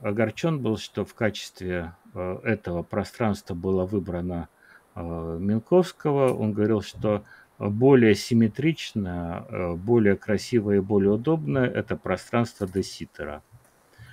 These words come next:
Э, соответственно, было бы лучше, если бы использовалось пространство де Ситера. Э, но на данный момент используется Минковский.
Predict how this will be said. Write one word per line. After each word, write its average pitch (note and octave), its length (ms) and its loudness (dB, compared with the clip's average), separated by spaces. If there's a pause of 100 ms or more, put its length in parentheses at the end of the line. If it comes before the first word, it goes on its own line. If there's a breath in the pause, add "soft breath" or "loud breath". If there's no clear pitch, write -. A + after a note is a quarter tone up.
(260 loud breath)
Э, F2 340 -4
соответственно, F#2+ 1040 -4 (280)
было G#2 180 6
бы F2+ 120 2
лучше, B2+ 460 2
если F#2+ 360 -2
бы F#2 260 -4 (320 soft breath)
использовалось A#2+ 680 0
пространство G2+ 640 -4
де F2 160 -4
Ситера. D2 520 -10 (760 loud breath)
Э, - 160 -12 (3750)
но A#2 400 2 (1200)
на G2+ 180 2
данный A2 280 6
момент A2+ 280 2
используется F#2+ 600 -6
Минковский. G2 600 -6